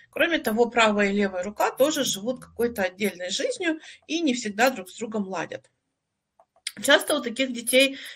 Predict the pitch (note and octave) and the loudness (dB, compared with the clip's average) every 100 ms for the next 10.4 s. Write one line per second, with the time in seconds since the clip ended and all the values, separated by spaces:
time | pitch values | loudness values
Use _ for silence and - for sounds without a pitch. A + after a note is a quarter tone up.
0 | - A#3 B3 - G#3+ G#3 G#3 A#3 G3+ G3 | -2 2 2 0 0 0 4 6 6 4
1 | F#3 F#3+ G3 G#3+ - G4+ G4 E4+ D4 C#4+ | -2 -4 -4 0 0 0 4 4 4 -2
2 | - G#3+ G3+ G3 F#3 D3+ - B3 A#3+ G#3 | -6 -2 0 2 2 0 -2 -2 -2 2
3 | G#3 G3+ G3 F3 G3+ - G3+ G#3+ A3+ G#4 | 2 2 -2 -4 -6 -10 -4 -2 -2 0
4 | D#4 A3 G3+ - A3 G3 - G3+ F#3+ G3+ | 0 0 -4 -6 -8 -8 -10 -8 -4 -2
5 | A3 D#4+ F4 - - - - - G3+ G3 | 0 -2 -2 -8 -16 -16 -14 -4 0 2
6 | G3+ C4 B3 C4+ B3+ A3 G3+ G#3+ G#3+ D#4 | 2 2 4 8 8 6 -2 -2 -2 2
7 | G4 F#4+ D#4+ - - B3 A#3 A3+ G#3+ G#3 | 2 2 0 -6 -2 0 0 0 -2 0
8 | G#3 A#3+ G#3 - A3+ A3 A#3 A#3 - G#3 | 0 0 -2 -4 -8 0 0 0 -6 -6
9 | - G#3+ G#3 G#3+ - - G4+ - - G#3+ | -4 -4 -4 -4 -2 2 2 0 -4 -2
10 | G#3+ G#3+ G3+ | 2 2 0